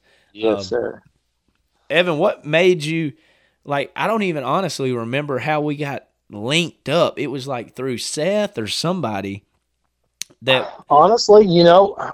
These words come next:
Speaker 1: when I, of course, I kinda grew up in my late teenage years with Seth, coached him a little bit in golf, and
Speaker 2: That's
Speaker 1: then,
Speaker 2: right, that's right.
Speaker 1: you know, we just kinda started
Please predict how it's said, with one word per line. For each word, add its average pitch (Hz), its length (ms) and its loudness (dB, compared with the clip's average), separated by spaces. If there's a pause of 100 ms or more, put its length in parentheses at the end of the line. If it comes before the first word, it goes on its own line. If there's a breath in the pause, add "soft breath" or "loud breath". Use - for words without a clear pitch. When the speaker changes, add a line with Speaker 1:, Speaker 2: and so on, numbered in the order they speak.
(100)
Speaker 1:
when 135 180 2
I, 131 80 6
of - 120 -4
course, - 380 -2
I 123 80 0
kinda 143 320 2
grew 127 280 6
up 135 140 4 (260)
in 117 100 -6
my 113 80 0
late 117 240 2
teenage 127 340 -2
years 104 260 -2
with 131 180 2
Seth, 117 360 2 (500 soft breath)
coached 131 300 0
him 127 80 -4
a 120 60 0
little 120 160 6
bit 123 180 4
in 120 100 -4
golf, 120 500 6
and 113 80 -4
Speaker 2:
That's 113 160 2
Speaker 1:
then, 110 80 -2
Speaker 2:
right, 107 160 -8
that's 135 180 -14
right. 104 180 -16 (160)
Speaker 1:
you 131 140 -8
know, 160 140 8
we 165 140 8
just 160 220 4
kinda 165 280 4
started 151 500 4